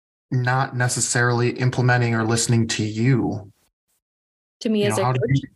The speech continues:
Speaker 1: yeah, to you as a coach, how do you kind of work through that?
Speaker 2: Um, I mean, it's, it kind of goes back to, like, whether they're really ready or not.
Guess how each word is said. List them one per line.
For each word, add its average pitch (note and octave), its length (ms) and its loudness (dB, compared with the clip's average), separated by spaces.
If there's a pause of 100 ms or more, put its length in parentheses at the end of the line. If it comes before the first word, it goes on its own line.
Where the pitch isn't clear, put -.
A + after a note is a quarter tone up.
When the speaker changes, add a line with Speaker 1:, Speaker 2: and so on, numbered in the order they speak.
(300)
Speaker 1:
yeah, C#3+ 280 2
to A2+ 80 -4
you B2+ 80 2
as B2+ 100 0
a B2+ 40 -6
coach, A2+ 280 0
how A#2 120 -2
do A#2+ 60 0
you B2 160 4
kind A2+ 260 0
of G#2+ 160 0
work A2 280 0
through - 160 0
that? G2+ 340 0 (1600)
Speaker 2:
Um, G4 320 0 (340)
I C4+ 120 2
mean, D4+ 540 0 (380)
it's, A3 220 -4
it A#3 80 -4
kind C4 140 -2
of B3+ 60 0
goes A#3 180 0
back G3+ 220 -4
to, A3+ 100 -2
like, G3+ 180 0
whether G3 380 0
they're F#3+ 200 0
really F#3 240 2
ready F3 300 0
or D#3+ 100 -2
not. D3 400 0